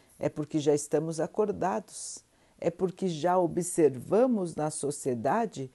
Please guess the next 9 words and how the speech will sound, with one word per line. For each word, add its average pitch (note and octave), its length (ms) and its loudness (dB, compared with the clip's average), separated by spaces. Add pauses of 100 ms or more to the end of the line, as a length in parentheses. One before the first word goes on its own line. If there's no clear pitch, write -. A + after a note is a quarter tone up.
(280)
valores D#3+ 960 2 (280)
que F#3+ 120 -4
já F3+ 320 -2
não A3 260 0
batem G3 560 0
com A3+ 280 0
os E3+ 220 0
nossos C4 640 -4
valores. F#3+ 800 -4